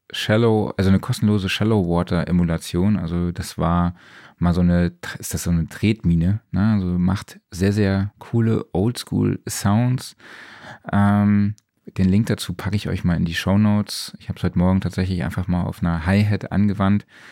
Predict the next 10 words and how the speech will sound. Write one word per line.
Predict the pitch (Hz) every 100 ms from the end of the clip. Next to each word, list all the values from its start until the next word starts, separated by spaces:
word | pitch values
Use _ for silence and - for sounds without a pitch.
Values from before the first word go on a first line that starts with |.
| - - -
und |
da | 90
die | 87 95
ein | 98
bisschen | 101 - 104 98 98
so, | 92 95 95 95 95 -
ähm, | 90 92 92 90 90 - -
ja, | 92 92 87 - - - - - - - _ _ _
zu | - -
noisen | 95 104 113 127 113 117 117 117